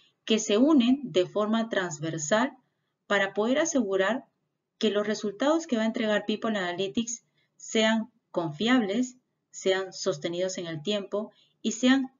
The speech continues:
entendidos dentro de recursos humanos como proyectos que agreguen valor.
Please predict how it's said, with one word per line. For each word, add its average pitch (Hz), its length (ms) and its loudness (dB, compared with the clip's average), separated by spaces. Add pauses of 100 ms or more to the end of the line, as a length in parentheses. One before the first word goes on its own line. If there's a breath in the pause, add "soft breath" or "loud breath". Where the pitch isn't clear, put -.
(100)
entendidos 226 760 2
dentro 214 240 -2
de 226 80 -2
recursos 208 480 -4
humanos 190 480 -4 (240)
como 220 220 0
proyectos 262 500 2
que - 80 -2
agreguen 226 380 2
valor. 185 480 2